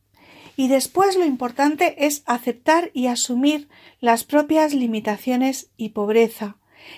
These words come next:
que no se convierta en una fuente de amargura o de tristeza, sino como darle la vuelta a la tortilla,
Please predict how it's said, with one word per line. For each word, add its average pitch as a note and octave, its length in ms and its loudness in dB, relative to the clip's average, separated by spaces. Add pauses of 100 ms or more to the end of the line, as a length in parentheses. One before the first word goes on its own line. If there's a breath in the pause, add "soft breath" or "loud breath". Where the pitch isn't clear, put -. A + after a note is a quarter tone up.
que B3 120 0
no C#4+ 140 4
se F4 180 -2
convierta E4+ 840 0
en A#3 160 -4
una B3+ 180 -2
fuente D4+ 640 -2
de A3+ 160 -6
amargura A3 640 -2
o A#3+ 80 -2
de G#3+ 180 0
tristeza, G#3+ 760 -4 (340 loud breath)
sino A#3+ 340 -2
como A#3+ 260 0
darle E4 260 4
la F4+ 100 4
vuelta D#4 320 2
a - 20 4
la D4+ 140 4
tortilla, G#3 680 -2